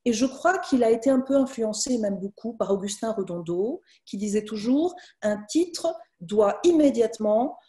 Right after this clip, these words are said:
euh, faire sens et être, euh,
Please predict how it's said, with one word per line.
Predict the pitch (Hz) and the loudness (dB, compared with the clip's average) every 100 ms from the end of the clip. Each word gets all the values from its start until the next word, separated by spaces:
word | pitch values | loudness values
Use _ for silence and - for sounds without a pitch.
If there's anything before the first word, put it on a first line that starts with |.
| _ - | _ -2
euh, | 196 180 | 0 0
faire | - 185 - | -2 -4 -2
sens | - 190 247 370 - - - | -2 0 0 -2 -8 -8 -2
et | 208 214 | -2 2
être, | 285 302 - 247 269 269 - | 0 0 -4 -2 -2 -4 -6
euh, | 180 175 | -8 -8